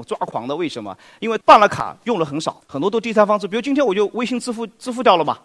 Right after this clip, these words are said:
是不是？那他们也是受了非常大的一个压力，那他们也在积极努力怎么去保留这一客户，但是总的趋势是挡不住的。第二点的话，就是说个人征信数据，大家知道吗？就是说现在我们个人征信数据是十年，保持十年，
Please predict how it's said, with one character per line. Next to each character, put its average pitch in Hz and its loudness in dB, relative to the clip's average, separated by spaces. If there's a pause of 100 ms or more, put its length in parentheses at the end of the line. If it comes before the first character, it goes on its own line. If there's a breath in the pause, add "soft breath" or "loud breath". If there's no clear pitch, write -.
是 233 -6
不 208 -4
是？ 190 0 (340 soft breath)
那 214 2
他 - 6
们 277 2
也 123 -4
是 190 -6
受 208 -4
了 147 -2
非 240 -8
常 139 -8
大 139 0
的 120 -2
一 123 -6
个 123 -10
压 165 4
力， 170 -8 (160 soft breath)
那 185 0
他 214 6
们 196 2
也 131 -2
在 156 4 (140)
积 165 -8
极 226 -6
努 139 -4
力 170 -10
怎 120 -14
么 113 -16
去 196 -8 (200 soft breath)
保 127 -4
留 120 -10
这 131 -10
一 117 -10
客 120 -14
户， - -16 (180 soft breath)
但 226 6
是 196 -8
总 147 -4
的 196 2
趋 294 -4
势 262 -6
是 226 -6
挡 - -6
不 170 -8
住 320 -4
的。 110 -4 (440)
第 277 2
二 285 12
点 170 2
的 156 4
话， 185 8
就 180 -4
是 180 -4
说 180 0
个 247 4
人 156 4
征 214 -4
信 185 -8
数 151 -8
据， 127 -14
大 214 6
家 226 10
知 226 -2
道 220 4
吗？ 143 2
就 180 -4
是 - -4
说 185 -4
现 262 0
在 233 6
我 175 6
们 156 0
个 214 2
人 156 2
征 190 -8
信 190 -6
数 170 -10
据 147 -8
是 139 -12
十 135 -8
年， 123 -6
保 98 -6
持 127 -14
十 127 -12
年， 98 -12